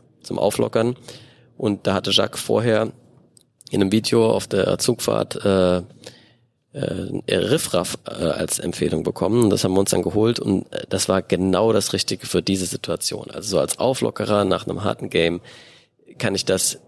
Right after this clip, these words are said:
einfach komplett immer empfehlen. Ri-, bei Riffraff bauen wir ein, ja, ein Schiff auf, ähm,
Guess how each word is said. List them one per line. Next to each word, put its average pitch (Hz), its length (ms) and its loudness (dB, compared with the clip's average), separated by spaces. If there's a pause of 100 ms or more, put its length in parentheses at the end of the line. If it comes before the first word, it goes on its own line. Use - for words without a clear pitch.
einfach - 380 -2 (420)
komplett 107 400 0
immer 101 280 4
empfehlen. 85 520 -2 (520)
Ri-, 143 160 0
bei 95 140 0
Riffraff 147 500 0 (720)
bauen 113 260 2
wir 113 300 2
ein, 95 460 2 (1000)
ja, 73 200 -2 (100)
ein 82 260 -2
Schiff - 400 2
auf, - 500 -2 (200)
ähm, 92 540 0